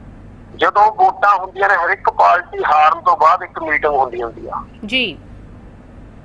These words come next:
Speaker 1: ਤਾਂ ਉਹ ਇਲਾਕੇ ਦੀ ਲਾ ਲਓ, ਬਲਾਕ ਦੀ ਲਾ ਲਓ, ਉਹਦੇ ਵਿੱਚ ਕਮੀਆਂ ਗਿਣਾਈਆਂ ਜਾਂਦੀਆਂ ਨੇ ਵੀ ਆਪਾਂ ਤੋਂ ਕਿੱਥੇ ਮਾਰ ਖਾ ਗਏ, ਆਪਾਂ ਕੀ ਗਲਤੀ ਰਹਿ ਗਈ।
Speaker 2: ਹੂੰ।
Speaker 1: ਪਰ ਮੈਂ ਇਹੀ ਮਾਨ ਸਰਕਾਰ ਨੂੰ ਕਹਿ ਰਿਹਾ ਵੀ ਜਿੱਥੇ ਆਪਾਂ ਪਿੰਡਾਂ ਦੇ ਵਿੱਚ ਦੇਖ ਰਹੇ ਹਾਂ,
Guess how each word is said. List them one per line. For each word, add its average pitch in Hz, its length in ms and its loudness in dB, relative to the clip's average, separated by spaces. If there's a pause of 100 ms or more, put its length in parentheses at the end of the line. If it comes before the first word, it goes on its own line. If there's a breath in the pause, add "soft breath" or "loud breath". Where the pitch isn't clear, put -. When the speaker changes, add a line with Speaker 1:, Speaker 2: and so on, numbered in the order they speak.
Speaker 1:
ਤਾਂ 160 80 0
ਉਹ 170 160 -2
ਇਲਾਕੇ 156 460 2
ਦੀ 170 140 -4
ਲਾ 165 140 6
ਲਓ, 160 140 -2
ਬਲਾਕ 147 420 2
ਦੀ 156 140 -12
ਲਾ 151 160 4
ਲਓ, 151 100 0
ਉਹਦੇ 170 180 -4
ਵਿੱਚ 160 200 -4
ਕਮੀਆਂ 151 420 -2
ਗਿਣਾਈਆਂ 139 280 -2
ਜਾਂਦੀਆਂ 139 240 -2
ਨੇ 147 60 0
ਵੀ 147 140 -4
ਆਪਾਂ 143 260 0
ਤੋਂ 151 140 -4
ਕਿੱਥੇ 156 400 -4
ਮਾਰ 123 300 2
ਖਾ 113 220 2
ਗਏ, 113 100 -6
ਆਪਾਂ 117 240 0
ਕੀ 143 240 -14
ਗਲਤੀ 127 400 -2
ਰਹਿ 117 160 -6
ਗਈ। - 140 -18 (220)
Speaker 2:
ਹੂੰ। 226 300 -8 (1120)
Speaker 1:
ਪਰ 165 200 4
ਮੈਂ 175 140 2
ਇਹੀ 190 280 -6
ਮਾਨ 170 280 4
ਸਰਕਾਰ 165 460 2
ਨੂੰ 175 100 -6
ਕਹਿ 170 200 0
ਰਿਹਾ 180 120 2
ਵੀ 180 120 -10
ਜਿੱਥੇ 170 280 -4
ਆਪਾਂ 170 200 2
ਪਿੰਡਾਂ 170 340 0
ਦੇ 175 60 -6
ਵਿੱਚ 170 260 -6
ਦੇਖ 160 220 0
ਰਹੇ 175 120 2
ਹਾਂ, 170 60 0